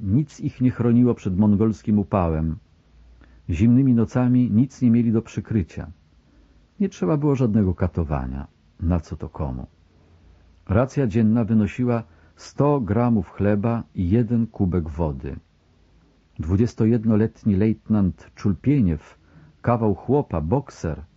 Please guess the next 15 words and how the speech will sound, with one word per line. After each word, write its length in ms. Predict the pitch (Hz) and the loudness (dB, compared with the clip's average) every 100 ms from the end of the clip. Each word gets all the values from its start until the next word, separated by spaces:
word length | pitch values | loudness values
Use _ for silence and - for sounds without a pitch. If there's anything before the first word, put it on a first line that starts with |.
| _ _ _ _ | _ _ _ _
przesiedział 520 | - 104 151 147 143 | -4 -2 -2 -2 -2
w 80 | - | -2
tych 180 | 151 123 | -4 0
warunkach 540 | 117 131 139 131 - | 0 0 -2 -6 -2
miesiąc. 800 | 104 104 78 80 62 - - - _ _ _ _ _ _ _ _ | 2 2 2 -8 -12 -16 -20 -20 _ _ _ _ _ _ _ _
Po 140 | - 113 | -2 0
dziesięciu 460 | 98 101 165 151 | 0 -2 -2 -2
dniach 420 | 104 98 139 - - _ _ | 0 0 0 -4 -16 _ _
wszy 400 | - - 147 127 | -20 -2 0 0
roiły 440 | 101 107 98 87 80 | 0 2 2 0 -2
się 140 | 90 | 0
na 180 | 85 78 | 0 0
nim. 260 | 73 69 - _ _ - _ _ - _ _ _ - _ | -2 -6 -10 _ _ -20 _ _ -20 _ _ _ -20 _
Po 140 | - 95 | -2 0
piętnastu 800 | 107 - 117 131 - - 143 | 0 0 0 0 -4 -6 -4